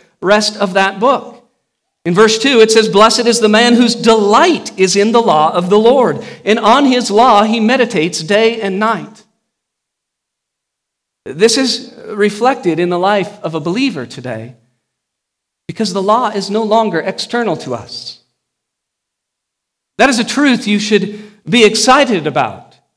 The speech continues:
to live in this day and age, to live after Christ has come. You see, before Christ, before the outpouring of the Holy Spirit that took place at Pentecost,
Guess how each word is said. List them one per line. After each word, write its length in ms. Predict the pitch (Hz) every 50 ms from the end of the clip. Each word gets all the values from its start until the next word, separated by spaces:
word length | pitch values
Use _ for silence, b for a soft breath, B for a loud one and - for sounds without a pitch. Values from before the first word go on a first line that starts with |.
| _ _ -
to 80 | - 233
live 420 | 214 214 269 302 302 277 240 190
in 240 | 233 233 240 254 240
this 200 | 233 233 233 -
day 300 | 185 208 202 202 208 214
and 100 | 214 226
age, 380 | 247 254 226 196 175 - - -
to 120 | - 220
live 760 | 208 196 214 269 277 254 226 208 180 - - - - - - -
after 360 | - 233 269 254 254 - 226 214
Christ 560 | 220 208 196 175 147 113 - - - - _ _ _ _ _ -
has 160 | 190 180 -
come. 380 | - - 175 160 151 117 110 110 B B B B B
You 80 | 180 196
see, 340 | - 302 285 269 247 - B B B B B -
before 380 | 196 240 214 - 277 277 262
Christ, 720 | - - 277 262 247 196 139 113 - - - - - - _ _ _ _ _ _ _ _ _ _ _ _ -
before 380 | 190 214 208 226 269 294 302 294
the 160 | 285 277 262
outpouring 640 | 226 233 254 254 - - 233 220 208 208 226 233 214
of 100 | 202 -
the 100 | 214 202
Holy 240 | 208 220 214 208
Spirit 440 | 202 - - - 262 254 220 180 -
that 120 | 185 160 -
took 180 | 226 220 220
place 300 | - 196 180 180 185 -
at 140 | 226 220 -
Pentecost, 760 | 240 294 269 269 226 - 185 170 135 110 - - - -